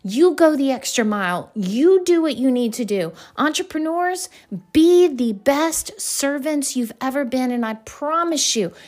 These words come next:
God's saying here, you will reap what you have sown. I don't care what, what someone else is saying. I don't care wh-, who's not noticing. God's saying, "I will make sure you reap the goodness of what you've sown."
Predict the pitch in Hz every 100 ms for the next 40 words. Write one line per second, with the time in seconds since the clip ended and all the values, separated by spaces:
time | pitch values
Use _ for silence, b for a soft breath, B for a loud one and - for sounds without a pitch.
0 | B 180 240 294 339 - 349 349 254 226
1 | 233 214 208 B B B _ - 214 285
2 | 339 302 339 349 254 254 330 349 277 254
3 | 254 294 269 - 277 240 - 269 277 269
4 | - 277 311 349 381 B B B 226 233
5 | 220 214 _ 214 233 214 - - 285 302
6 | 302 302 294 - - 262 214 190 214 262
7 | 269 233 - 262 302 330 339 339 B B
8 | - - 185 - 233 - 202 302 330 302
9 | 339 330 330 254 285 302 294 - 202 -
10 | B B 185 226 285 320 - 339 320 226
11 | 220 240 302 330 302 285 262 - 277 247
12 | 208 208 262 269 262 285 269 220 233 233
13 | 233 220 226 220 202 220 - 214 - -
14 | 185 165 170